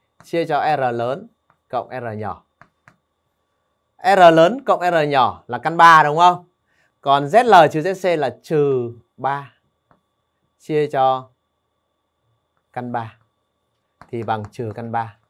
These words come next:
Đấy. Trừ căn ba thì phi sẽ bằng trừ pi trên ba.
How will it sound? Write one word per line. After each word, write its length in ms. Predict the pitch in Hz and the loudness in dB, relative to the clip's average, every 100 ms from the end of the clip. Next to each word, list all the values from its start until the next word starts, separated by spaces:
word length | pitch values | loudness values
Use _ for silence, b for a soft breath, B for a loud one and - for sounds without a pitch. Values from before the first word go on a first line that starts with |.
| _ _ _ _ _ _ _ | _ _ _ _ _ _ _
Đấy. 240 | 98 123 - _ _ _ | -12 -12 -12 _ _ _
Trừ 200 | - 170 | -2 0
căn 180 | 180 190 | 0 2
ba 260 | 190 180 175 | 4 4 4
thì 160 | 160 131 | -2 -8
phi 500 | - 180 180 175 160 | -8 -4 -2 -2 -8
sẽ 320 | - 156 190 | -10 -8 -8
bằng 460 | 175 139 127 117 101 104 _ _ _ | -6 -4 -4 -6 -14 -20 _ _ _
trừ 400 | - 151 139 117 104 _ _ _ _ _ - | -4 -2 -2 -4 -12 _ _ _ _ _ -10
pi 240 | 151 147 143 | -6 -6 -8
trên 240 | 143 135 | -14 -6
ba. 280 | 127 117 | -6 -6